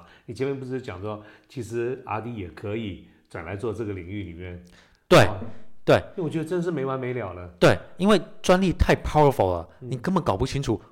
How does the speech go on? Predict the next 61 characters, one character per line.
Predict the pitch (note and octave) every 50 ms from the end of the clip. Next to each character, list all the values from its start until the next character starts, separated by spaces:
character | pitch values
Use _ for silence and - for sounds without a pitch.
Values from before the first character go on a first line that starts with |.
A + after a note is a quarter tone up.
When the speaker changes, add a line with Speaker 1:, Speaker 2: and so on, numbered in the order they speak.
| _ _ -
Speaker 2:
为 | - E3 F#3+
什 | - A#2+
么 | A2+ G#2 G2
你 | G2+
忽 | - -
然 | E3+ C3+ G#2
会 | G2+ C3+
被 | - C#3 C3
告， | B2+ - C#3 G2+ F2 - - - -
这 | - - F#3+
就 | - F#3+
是 | F3+
台 | - - B2
湾 | B2 C3
科 | B2 -
技 | C#3+ C#3+ C#3+
公 | - C#3+ C3
司 | B2 B2+ B2+
最 | B2 - C3
怕 | A2+ - - B2 G2
的 | F#2+
一 | F#2+
件 | F#2+ A2 G#2+
事 | G2 -
情。 | A#2 G#2+ - - - -
为 | G#3+
什 | F3+ C3+
么 | A2 G#2+
说 | - C3+ C3+
专 | C3 C3+ - C3+
利 | C3+ C3+
是 | A#2 C3
最 | A#2+ - D#3+ C3
可 | - - G#2 F2
怕 | - A#2+ A2+
的 | G2 G2+
一 | G2+
个， | G2+ A2 G2+ - - - - - _
呃， | - G#2 G2 F#2 F2
攻 | - C3+ C3
击 | B2 A2+ G2+
性 | - B2 A2
武 | G2 G2+ G#2+
器？ | - - A#2 G#2+ F#2+ -
它 | - - C#3
就 | - C#3
像 | - B2+ A2
飞 | - A2+ G2+
弹 | G#2+ G#2+ E2+ E2
一 | F2
样， | F2+ E2 - - - - - - - - - - _ _ _ _
它 | - F3
是 | E3 F3+ E3+ - - - - _ _ _ _ _ _ _ _
祸 | _ - A#2 - A#2+ F2+
从 | - - F#2+ F#2 G#2+ A#2 - - _ _ _ _ _ _ _ _ _
天 | - - B2+ B2
上 | E3 C#3+ - B2 A2+ G2
来， | F#2+ F2+ E2+ E2+
Speaker 1:
天 | F2 - - -
上 | - - - - - -
来。 | -